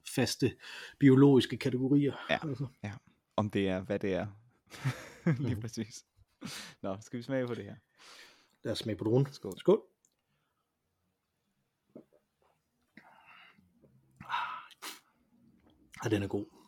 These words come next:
Speaker 2: Mhm.
Speaker 1: Meget, meget belgisk
Speaker 2: Mhm.
Speaker 1: øl jo, selvfølgelig. Selvom den er fra Holland.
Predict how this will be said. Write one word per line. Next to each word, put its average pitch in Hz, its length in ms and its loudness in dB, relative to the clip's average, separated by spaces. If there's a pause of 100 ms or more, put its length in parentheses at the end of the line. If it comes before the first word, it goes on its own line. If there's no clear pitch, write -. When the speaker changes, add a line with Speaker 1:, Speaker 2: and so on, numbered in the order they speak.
(180)
Speaker 2:
Mhm. 107 420 -4 (540)
Speaker 1:
Meget, 117 480 2 (260)
meget 104 320 0
belgisk 107 540 -4
Speaker 2:
Mhm. 117 120 -2
Speaker 1:
øl 110 160 0
jo, 113 120 0
selvfølgelig. 117 420 -6 (520)
Selvom 104 200 0
den 98 80 -4
er 92 40 -8
fra - 140 -10
Holland. 113 420 -2